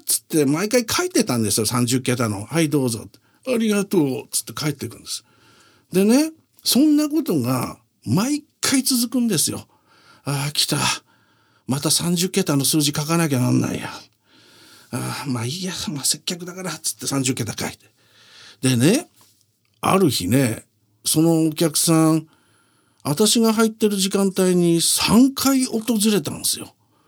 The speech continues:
三回。さすがに私もね、「もう勘弁してくれよ、マジかよ。三回書かなきゃなんねえのかよ」っつってね、三回書いてた時に、ふと思ったんですよ。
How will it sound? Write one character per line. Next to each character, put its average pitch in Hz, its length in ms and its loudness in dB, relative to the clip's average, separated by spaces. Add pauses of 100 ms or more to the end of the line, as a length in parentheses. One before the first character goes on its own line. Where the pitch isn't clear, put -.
(520)
三 185 380 2
回。 139 420 -2 (1300)
さ - 280 0
す - 220 0
が 262 180 0
に 254 140 4
私 240 280 2
も 208 140 2
ね、 165 320 2 (560)
「も 123 80 -4
う - 20 -8
勘 170 360 2
弁 139 160 2
し 139 60 0
て 175 120 2
く 175 120 4
れ 170 100 4
よ、 165 120 4
マ 165 300 2
ジ 185 200 0
か 170 120 -2
よ。 147 380 -4
三 175 400 0
回 220 180 4
書 226 100 0
か 226 80 0
な 220 120 2
き 208 60 0
ゃ 185 40 2
な 175 140 0
ん 185 60 2
ね 185 80 2
え 180 40 2
の 170 100 -2
か 160 140 -4
よ」 156 240 -2
っ - 40 -20
つ - 140 -6
っ - 20 -12
て - 180 -2
ね、 202 260 0 (480)
三 220 300 -2
回 226 200 0
書 240 140 -2
い 233 80 0
て 226 120 0
た 123 120 -4
時 123 260 -4
に、 120 360 0 (440)
ふ - 140 -8
と 359 100 4
思 233 240 4
っ - 40 2
た - 200 -2
ん 175 80 -4
で 90 80 -10
す - 160 -2
よ。 - 180 -20